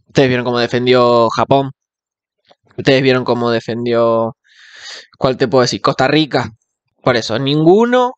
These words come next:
eh, jugó como nos complicó Arabia Saudita. No creo que lo vaya a hacer ninguno, porque eso es una cosa que lleva un ensayo tremendo y no es que ahora todos los equipos van a decir, "Listo, le jugamos así a Argentina". No creo que lo hagan porque s-, van a salir cobrando. Ni antes éramos los mejores,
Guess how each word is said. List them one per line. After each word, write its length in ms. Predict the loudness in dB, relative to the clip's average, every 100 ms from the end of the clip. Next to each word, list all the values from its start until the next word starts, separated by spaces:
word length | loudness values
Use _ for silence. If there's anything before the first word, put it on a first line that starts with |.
| -4
eh, 520 | -2 -2 -4 -6 -10
jugó 380 | -10 -2 0 2
como 260 | 0 0 0
nos 160 | 0
complicó 640 | 0 -4 0 0 2 2 2
Arabia 280 | 0 0 0
Saudita. 380 | 2 0 0 -4 -4
No 220 | -2 0
creo 200 | 2 2
que 100 | 2
lo 120 | 0
vaya 160 | -2 -4
a 20 |
hacer 200 | -6 -4
ninguno, 320 | -2 0 0 0
porque 160 | -2
eso 100 | -2
es 100 | -2
una 140 | -2 -2
cosa 180 | -2
que 120 | -2 0
lleva 320 | 2 2 0 _ -20 -20 -20 -20 _
un 240 | 0 2
ensayo 640 | 2 2 0 0 0 0 0
tremendo 400 | -2 0 2 2
y 260 | 2 -2 0
no 100 | -2
es 60 |
que 80 | 0
ahora 380 | 0 2 2 -2
todos 220 | 0 0
los 120 | 0
equipos 240 | -2 0 2
van 140 | 2
a 40 | -2
decir, 220 | -2 -2
"Listo, 240 | -2 0
le 80 | 0
jugamos 280 | 0 -2 -4
así 180 | -4 -4
a 20 |
Argentina". 540 | -4 -6 -2 0 -2 -6
No 160 | -10 -2
creo 200 | 2 4
que 60 |
lo 100 | 4
hagan 240 | 2 0 -2
porque 200 | -4 -6 _ _ _ _
s-, 240 | -10 -10 -4
van 180 | -4 -2
a 40 |
salir 220 | -2 -2
cobrando. 400 | 2 2 2 -2 -12 _
Ni 180 | 0 2
antes 300 | 2 0 0
éramos 280 | 0 2 0
los 120 | 2
mejores, 460 | 0 2 2 2